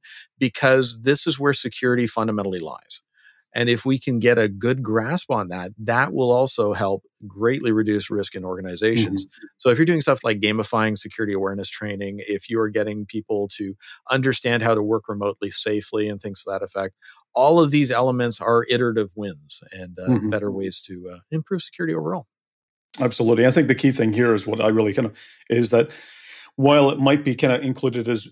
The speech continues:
Speaker 2: as a part of a bird, buzzwords and many of those other terms that we can introduce, it's one that does have a real impact to organizations. And it's one that absolutely, I agree that it's getting attention. It, it must be a priority for all organizations to at least strive to be, uh,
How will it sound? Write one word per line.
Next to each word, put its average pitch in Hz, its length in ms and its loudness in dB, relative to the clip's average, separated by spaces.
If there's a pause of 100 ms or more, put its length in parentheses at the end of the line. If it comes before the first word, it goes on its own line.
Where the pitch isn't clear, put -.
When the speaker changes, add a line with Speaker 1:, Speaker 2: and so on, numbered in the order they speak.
(100)
Speaker 2:
as 127 160 0
a 120 60 0
part 123 280 0
of 120 60 2
a 120 60 -2
bird, 127 320 2 (160)
buzzwords 131 420 4
and 107 140 -4
many 123 180 2
of 127 120 4
those 131 180 2
other 131 180 4
terms 131 360 0
that 151 100 -6
we 123 100 -6
can 131 160 0
introduce, 131 640 -4
it's - 180 -8
one 147 220 2
that 147 100 2
does 127 300 2
have 117 160 -4
a 113 40 -4
real 110 240 -2
impact 107 360 -8
to 113 60 -8
organizations. 101 920 -10
And 110 60 -6
it's - 140 -10
one 123 160 2
that 123 120 4
absolutely, 120 480 2
I 117 60 4
agree 120 360 4
that 113 160 4
it's - 240 -4
getting 131 220 4
attention. 123 460 -2
It, 107 120 -6
it 123 220 -8
must 156 240 2
be 123 80 4
a 104 40 2
priority 120 380 2
for 113 160 -8
all 117 80 0
organizations 110 800 -4
to 120 140 -4
at 139 60 -14 (200)
least 139 560 -4
strive 147 600 2
to - 120 -2
be, 120 340 0 (540)
uh, 123 280 0